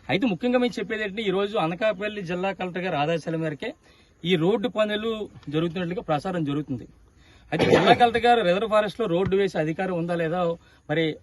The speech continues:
కలెక్టర్ గారు మీరు చెప్పాలి, మీ ద్వారా మీరు అడుగుతున్నాను. అంటే ఈ రోడ్డుకి సంబంధించి అనుమతి కలెక్టర్ గారికి ఉందా లేదో కూడా కలెక్టర్ గారికి చెప్పాల్సిన అవసరం ఉంది. అసలు ఈ, ఈ రోడ్డు ఏ నిధులతో వేస్తున్నారో కూడా చెప్పాలి.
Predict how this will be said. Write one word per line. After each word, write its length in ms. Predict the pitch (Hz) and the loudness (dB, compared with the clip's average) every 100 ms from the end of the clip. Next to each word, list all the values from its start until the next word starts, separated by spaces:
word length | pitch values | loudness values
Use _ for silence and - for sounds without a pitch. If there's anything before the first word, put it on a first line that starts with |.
| - | -8
కలెక్టర్ 220 | 151 170 | -4 0
గారు 160 | 196 208 | 0 0
మీరు 220 | 208 - | -4 -6
చెప్పాలి, 260 | 147 180 139 | -2 -2 -2
మీ 120 | 135 147 | -2 0
ద్వారా 200 | 156 170 | 0 -2
మీరు 220 | 151 139 | -2 -4
అడుగుతున్నాను. 440 | 131 135 160 131 - - - _ | -6 -6 -6 -6 -10 -20 -20 _
అంటే 140 | 180 220 | -6 -4
ఈ 80 | 208 | 2
రోడ్డుకి 360 | 190 220 247 | 4 4 4
సంబంధించి 500 | 247 233 233 233 233 | 2 2 0 -2 2
అనుమతి 600 | 202 196 220 247 233 220 - - _ _ _ - _ _ _ - | 2 2 -2 -2 -2 -2 -8 -20 _ _ _ -20 _ _ _ -4
కలెక్టర్ 260 | 160 165 190 | -2 0 4
గారికి 460 | 208 202 190 214 202 | 4 4 -2 -6 -2
ఉందా 300 | 156 180 202 | -2 2 2
లేదో 260 | 185 180 | 2 -2
కూడా 240 | 170 190 202 | -2 -2 -2
కలెక్టర్ 320 | - 143 170 | -4 -4 -2
గారికి 220 | 175 160 | -2 -6
చెప్పాల్సిన 340 | 151 147 - | -6 -6 -4
అవసరం 220 | 139 131 131 | -6 -6 -10
ఉంది. 140 | 117 - - - - - | -12 -16 -20 -20 -20 -6
అసలు 180 | 170 220 | -2 -2
ఈ, 260 | 214 214 190 | -4 -8 -8
ఈ 240 | - 190 | -8 -4
రోడ్డు 320 | 180 190 214 240 | 0 0 -2 -4
ఏ 260 | 180 180 | 0 0
నిధులతో 580 | 214 208 220 190 214 214 | 0 -6 -8 -6 -6 -4
వేస్తున్నారో 460 | 165 175 - 180 180 | 0 0 0 -4 -2
కూడా 140 | 170 | -2
చెప్పాలి. 420 | 175 131 139 127 | -4 -8 -6 -8